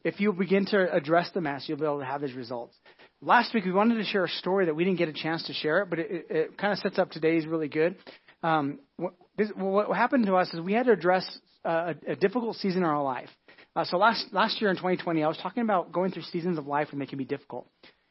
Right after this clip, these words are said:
And I made a statement. I said, "For me, twenty twenty has not been the hardest year of my life because I've had h-, other difficult things that we walked through in our past." In fact, when Sincerity and I, um, when we were kind of, uh, new,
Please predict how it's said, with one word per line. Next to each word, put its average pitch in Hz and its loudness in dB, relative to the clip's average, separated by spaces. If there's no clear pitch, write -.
And 170 2
I 220 6
made 269 8
a 220 4
statement. 165 2
I 180 4
said, 175 0
"For 175 0
me, 202 4
twenty 214 0
twenty 202 0
has 160 0
not 170 0
been 180 0
the 170 0
hardest 156 -2
year 147 -4
of 143 -2
my 135 -2
life 143 -4
because 151 -2
I've 147 0
had 143 -4
h-, 151 -12
other 180 4
difficult 196 -2
things 175 2
that 151 -6
we 147 -6
walked 147 -2
through 131 -6
in 151 -2
our 131 -2
past." 147 -6
In 135 -6
fact, 156 0
when 156 -8
Sincerity 180 2
and 170 2
I, 165 4
um, 143 -4
when 147 -6
we 170 0
were 160 -2
kind 185 -2
of, 165 0
uh, 139 0
new, 180 -6